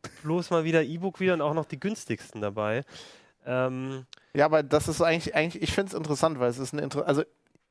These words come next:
Speaker 2: ich bin total der E-Book-Reader-Fanatiker und ich kauf immer die teuren. Und ich werd
Speaker 1: Mhm.
Speaker 2: dann immer ständig gefragt, „Warum, warum kaufst du das Modell und nicht einfach das, das“, also, weil ich, ich, ich hab ein Kindle und,
Speaker 1: Mhm.
Speaker 2: ähm,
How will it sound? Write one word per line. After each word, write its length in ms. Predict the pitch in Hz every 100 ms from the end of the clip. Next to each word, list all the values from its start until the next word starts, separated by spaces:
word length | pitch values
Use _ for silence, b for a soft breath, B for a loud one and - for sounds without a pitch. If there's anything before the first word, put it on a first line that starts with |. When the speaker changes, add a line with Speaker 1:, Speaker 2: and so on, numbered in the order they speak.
| _ -
Speaker 2:
ich 280 | 170 - - _ _ -
bin 340 | 165 160 160 135
total 320 | 147 151 147
der 120 | 143
E-Book-Reader-Fanatiker 1600 | 165 156 139 151 143 - - 143 135 - 135 147 196 226 220 208
und 120 | 160
ich 120 | 143
kauf 220 | - 151
immer 200 | 160 143
die 120 | 131 120
teuren. 400 | 147 185 233 254 _ b b b -
Und 140 | 151
ich 120 | 151
werd 120 | 160 120
Speaker 1:
Mhm. 20 |
Speaker 2:
dann 140 | 156
immer 160 | 156 151
ständig 320 | - 160 147
gefragt, 380 | 147 - 143 -
„Warum, 340 | 135 151 143
warum 220 | 135 143
kaufst 240 | 135 151 -
du 40 |
das 200 | 139 135
Modell 300 | 143 127 123
und 100 | 123
nicht 180 | 123 -
einfach 240 | 131 135
das, 240 | 123 127 -
das“, 200 | 127 -
also, 180 | 127 120 B B
weil 260 | 143 151 156
ich, 180 | 165 - - - _ _ _
ich, 140 | 165 _
ich 120 | -
hab 80 | -
ein 60 | 131
Kindle 400 | 170 190 202 202 b b b
und, 400 | - 143 143 127
Speaker 1:
Mhm. 60 | 135
Speaker 2:
ähm, 560 | 135 135 135 139 131